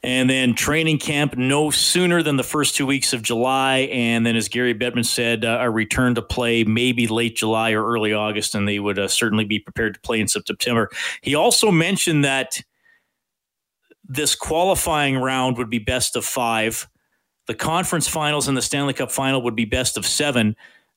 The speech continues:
the length of rounds one and two not determined. So there could be more best of five series. They haven't decided that yet. And they haven't decided if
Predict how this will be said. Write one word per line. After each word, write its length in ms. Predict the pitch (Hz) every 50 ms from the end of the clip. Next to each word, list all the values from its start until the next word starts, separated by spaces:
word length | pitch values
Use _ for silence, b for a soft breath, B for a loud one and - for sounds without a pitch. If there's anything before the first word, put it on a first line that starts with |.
| B -
the 140 | 131 139 131
length 540 | 120 117 120 143 165 208 202 - - - -
of 320 | - 151 143 120 110 123
rounds 480 | 123 135 143 151 156 165 160 147 127 127
one 240 | 120 127 139 147
and 180 | 143 139 127 113
two 240 | - - 143 151 151
not 360 | 139 131 131 139 151 - -
determined. 520 | 139 117 - - 131 135 131 107 87 -
So 160 | - - 120 113
there 140 | 117 117
could 240 | 110 - - 147 139
be 100 | 135 131
more 240 | 120 120 120 127 127
best 340 | 107 104 123 123 120 - -
of 80 | 104
five 300 | - - 120 117 113 104
series. 340 | - - 120 120 117 107 95
They 80 | - 104
haven't 220 | 101 120 120 120
decided 460 | 107 104 - - 123 117 113 110 113
that 180 | 104 113 110 113
yet. 300 | 113 113 113 110 - B B B B B B B B B
And 240 | 110 110 107 107 104
they 60 | 104
haven't 200 | 110 123 117 113
decided 500 | 110 107 - - 120 113 113 107 110 107
if 480 | - 120 117 110 - - - - -